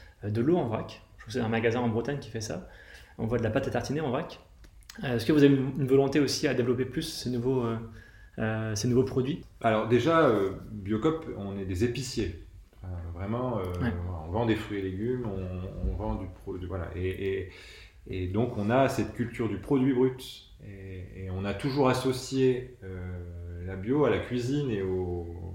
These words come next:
Speaker 2: voilà, à la
Speaker 1: Mm.
Speaker 2: consommation par la
Speaker 1: Ouais.
Speaker 2: cuisine. Euh, et donc le vrac, euh, c'est tout naturellement, euh, a tout naturellement intégré les étapes de Biocop dès le
Speaker 1: Ouais.
Speaker 2: départ.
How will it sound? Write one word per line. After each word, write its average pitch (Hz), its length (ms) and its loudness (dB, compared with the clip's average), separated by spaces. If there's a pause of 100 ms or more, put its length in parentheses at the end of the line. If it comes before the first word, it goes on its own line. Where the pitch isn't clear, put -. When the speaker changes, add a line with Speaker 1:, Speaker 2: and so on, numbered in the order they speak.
(140)
Speaker 2:
voilà, 98 240 -6
à 85 60 -4
la 82 100 -6
Speaker 1:
Mm. 131 120 0
Speaker 2:
consommation 98 720 -6
par 101 240 -4
la 101 80 0
Speaker 1:
Ouais. - 60 -4
Speaker 2:
cuisine. 117 440 0 (720)
Euh, 92 180 -6 (120)
et 98 140 -4
donc 123 240 2
le 107 80 4
vrac, 120 380 4
euh, 95 260 0
c'est - 240 -12
tout 165 140 0
naturellement, 120 840 0
euh, 90 280 -6 (800)
a 92 120 -10
tout - 200 -12
naturellement 98 520 -2
intégré 104 460 2
les 92 180 2
étapes 95 260 -2
de 92 60 -2
Biocop 95 400 -2
dès 117 120 4
le 107 60 4
Speaker 1:
Ouais. 123 160 4
Speaker 2:
départ. - 380 -2